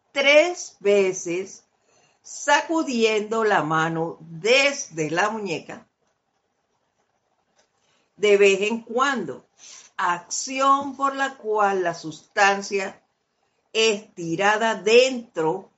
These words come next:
del circundante fuego violeta, que ya invocamos y que pusimos a tres metros en cada dirección.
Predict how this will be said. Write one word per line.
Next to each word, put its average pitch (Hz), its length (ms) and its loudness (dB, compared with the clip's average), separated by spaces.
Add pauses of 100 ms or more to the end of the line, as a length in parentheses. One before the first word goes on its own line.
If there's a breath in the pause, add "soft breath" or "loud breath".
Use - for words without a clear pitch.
(240)
del 170 240 -4
circundante 175 1500 -2 (400)
fuego 180 840 -4
violeta, 139 680 -8 (280)
que 151 200 -12
ya 175 220 0
invocamos 233 880 -4
y 190 60 -10
que 160 100 -14
pusimos 151 540 -14 (380)
a 160 240 -14
tres 165 400 -8
metros 156 640 -8 (600)
en 165 180 -10
cada 160 500 -8
dirección. 123 800 -12